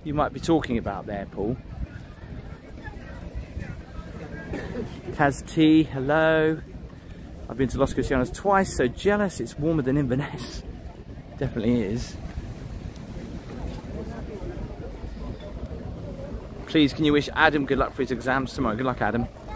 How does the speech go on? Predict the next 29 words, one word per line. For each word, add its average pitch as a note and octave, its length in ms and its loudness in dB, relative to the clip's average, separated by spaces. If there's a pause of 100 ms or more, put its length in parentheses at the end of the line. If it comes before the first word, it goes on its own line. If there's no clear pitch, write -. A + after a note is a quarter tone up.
(320)
Hello F3+ 160 8
from D#3+ 140 4
Manchester. E3+ 640 6 (560)
Your D#3+ 200 6
S-, - 440 -2
uh, C#3 240 6
Sasha's G3+ 420 4
hotel D#3+ 380 6
review B2+ 320 4
was C3 140 4
hilarious. C3+ 1000 4 (720)
Well, D#3 160 6
I D3 80 8
try. C3+ 500 4 (440)
Didn't C3 160 -8
think A#2 140 -2
it A2+ 60 -6
was A2+ 100 -6
that B2 120 -2
funny. G2 220 -6 (1600)
Gran D3+ 160 8
Canaria, C#3+ 320 4
Maspalomas C#3+ 500 4
Beach C#3+ 220 2
is C3+ 80 -2
beautiful. E3 480 4
Indeed C#3 480 6
it C#3 100 6
is. E3+ 400 4